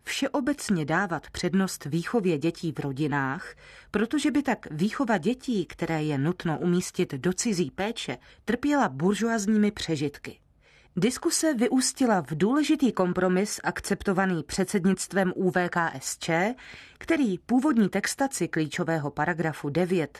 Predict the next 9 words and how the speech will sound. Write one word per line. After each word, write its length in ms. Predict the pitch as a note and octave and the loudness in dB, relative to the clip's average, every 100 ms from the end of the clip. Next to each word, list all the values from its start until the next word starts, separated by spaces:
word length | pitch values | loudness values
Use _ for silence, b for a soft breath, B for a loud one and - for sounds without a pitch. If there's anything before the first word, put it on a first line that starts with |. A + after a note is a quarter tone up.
| - | -14
stanovující, 800 | - - E3 D#3+ F3+ E3 - F3 | -6 -2 0 0 -2 -2 -2 0
že 220 | D#3 D3+ - | 0 0 -2
dítě 520 | E3 D#3+ G#3 G#3 A#3+ | -2 2 2 2 0
se 180 | A#3 G3+ | 2 -2
svěří 480 | - F3 F#3 E3 D3 | 0 0 0 0 -2
zásadně 760 | C3+ G3 G#3 B3+ A3 F3 D3+ - | 0 -2 -2 -2 0 0 0 -2
do 180 | D#3 D#3+ | -2 0
kolektivní 680 | - F3+ F#3+ - D#3+ D3 | 2 0 0 -2 0 -2
péče, 560 | - D3 C#3 - E3 | -2 -2 -2 -4 -4